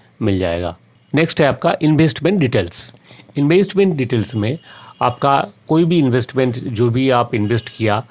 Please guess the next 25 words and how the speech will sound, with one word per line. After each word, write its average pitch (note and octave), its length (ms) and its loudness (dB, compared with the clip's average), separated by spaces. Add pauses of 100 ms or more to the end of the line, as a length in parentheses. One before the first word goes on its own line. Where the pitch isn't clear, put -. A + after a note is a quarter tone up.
(760)
यहाँ A2 240 0
पे A#2+ 180 -2 (460)
एसबीआई G#2 380 -2
में, G#2+ 220 -4 (140)
वो C3 100 2
सारी D#3+ 280 2
डिटेल्स C3+ 400 0
आपको - 240 0
इस F#2+ 180 -4
पे F#3 180 -2 (260)
मिल A2+ 160 2
जाएगा। F2+ 400 -4 (720)
आपका A#2 280 -2
कोई A2+ 260 0
एफ़डी G2+ 240 0
होगा G#2+ 380 2
या G#2+ 240 0
जो A2 240 0
भी B2 180 0
कोई, A2+ 380 -2
अ, A2 100 -6
आप G2 320 -2
स्मॉल G#2+ 580 0
सेविंग्स G#2 460 -6
इन्वेस्टमेंट, G2 640 -4